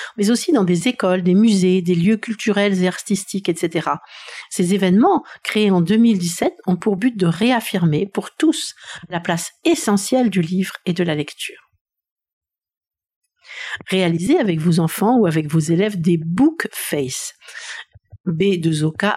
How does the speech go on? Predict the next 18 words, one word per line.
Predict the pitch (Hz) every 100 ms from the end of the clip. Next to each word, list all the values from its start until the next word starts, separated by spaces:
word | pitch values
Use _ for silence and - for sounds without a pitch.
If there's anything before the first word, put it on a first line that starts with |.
| - 170
F | 170 - -
A | 170 -
C | - 175 -
E | 151 -
S. | 151 - - - _ - - - -
Il | 214
s'agit | - 349 - 440 -
d'intégrer | 196 247 233 180 160 156
une | 156
couverture | - 285 302 - - 180
de | 165
livre | 175 226 -
à |
la | 151
réalité. | 151 165 165 147 - - _ _ _ _ _ _ - - -
Les | 151
book | 151 156
faces | - 330 349 -